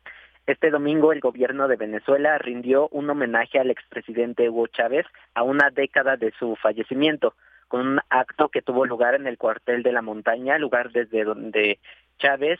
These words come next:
en mil novecientos noventa y dos dirigió el golpe contra el entonces presidente Carlos Andrés Pérez. El actual presidente Nicolás Maduro conmemoró el aniversario luctuoso acompañado de presidentes y expresidentes de la región invitados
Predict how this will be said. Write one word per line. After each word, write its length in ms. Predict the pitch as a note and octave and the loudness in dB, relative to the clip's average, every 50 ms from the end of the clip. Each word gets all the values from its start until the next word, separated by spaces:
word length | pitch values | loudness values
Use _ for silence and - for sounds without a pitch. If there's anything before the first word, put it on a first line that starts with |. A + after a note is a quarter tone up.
| - - | -6 -6
en 280 | - A#2+ A2+ A2 A2+ A2+ | -4 -4 -4 -4 -6 -4
mil 140 | A#2+ B2+ C#3 | -2 0 2
novecientos 400 | C#3 C3+ C#3 - C#3 C3+ C#3 C3 | 2 2 2 -2 -2 -2 -2 0
noventa 300 | C#3 C3 C3+ C3+ C3+ C3+ | 0 0 0 2 0 -2
y 80 | C3+ | 0
dos 180 | B2+ C#3 D3+ D3 | 0 -2 -2 0
dirigió 540 | - C3+ A#2+ A#2+ - - C3 C3 C3+ C3+ - | -2 -4 -4 -4 -6 -2 0 0 0 0 -2
el 160 | - A#2 A2+ | -4 -6 -2
golpe 320 | - B2+ C#3+ C#3 - D#3 | -2 -2 -2 -2 -4 -4
contra 260 | - C#3 A#2+ A#2 A#2 A2+ | -4 -4 -4 0 -2 -2
el 100 | A2 A2 | 0 -2
entonces 480 | A2 A2 A2 - C3 C#3+ - D#3+ D3 _ | -4 -2 0 -2 -2 -2 -2 -6 -6 _
presidente 560 | - B2 A#2+ - A#2+ A#2 A#2 A#2+ A#2+ C3+ C3+ | -4 -6 -6 -4 -4 -4 -4 -2 -2 -4 -4
Carlos 420 | - - A#2+ A#2 A#2 A#2+ B2+ - - | 0 0 -2 -2 0 -4 -6 -2 -2
Andrés 320 | G#2 G#2 G2 A2 G#2+ - - | -4 -2 -2 -2 -4 -2 -2
Pérez. 260 | - G#2 G2+ F#2+ G2 - _ _ _ _ _ - - _ _ - | -2 0 0 0 -2 -6 _ _ _ _ _ -20 -20 _ _ -2
El 100 | - A2 | 0 0
actual 340 | A2+ - _ - C3+ C3+ C3 | 0 0 _ -2 -2 -2 -2
presidente 520 | - C#3 C3 - B2+ B2 B2+ C#3 - C#3+ | -2 -4 -4 -2 -2 -2 -2 0 -2 -2
Nicolás 400 | C#3+ C#3+ B2+ - A#2 A#2 A#2 A2+ | -4 -4 -2 -2 0 0 0 0
Maduro 360 | A#2+ A2+ A2 A#2+ B2 C3 D#3 E3+ | -2 -4 -2 0 0 0 0 0
conmemoró 540 | - C3 A#2 A2+ A2+ A2 A2+ A2+ B2 C3 | -2 -6 -6 -4 -6 -2 0 0 2 0
el 140 | C#3+ D3 D#3 | 0 0 -2
aniversario 600 | D3 C#3 C3+ B2 A2 G#2+ - - B2+ A#2+ B2+ C3+ | -2 -2 -4 -8 -10 -8 -2 -2 -2 0 0 -2
luctuoso 600 | B2 A#2+ A2 _ - - C3 C3 C3 - C#3 D3+ - - - - - | -2 -2 -4 _ -2 0 0 0 0 -2 -4 -4 -6 -8 -20 -18 -12
acompañado 560 | - A2+ - - A#2+ A2+ B2 B2 C3+ C#3 D3+ D3+ | -12 -10 -8 -6 -4 -2 -2 0 0 0 0 2
de 160 | D3 C#3 - | 0 0 -2
presidentes 580 | - - A2+ - - A#2 A#2 A#2 B2 - C#3 - | -2 -6 -6 -6 -4 -4 -2 -2 -2 -4 -4 -4
y 60 | B2+ | -4
expresidentes 760 | A2 - - - - A2+ - A#2+ A2+ A#2 A#2 A#2+ - C3+ C3 | -6 -6 -8 -12 -12 -10 -6 -2 0 0 0 -2 -4 -4 -2
de 80 | C3 A#2+ | 0 0
la 100 | G#2+ G#2 | 0 0
región 460 | G#2+ G2+ G2+ - - B2 B2 C#3 - | 0 -2 -6 -4 -2 -4 -4 -4 -6
invitados 600 | - C3 A#2+ A2+ A2+ - - A2+ A2 A2 C3+ D#3+ | -12 -14 -12 -12 -10 -4 -2 -2 0 0 -2 -4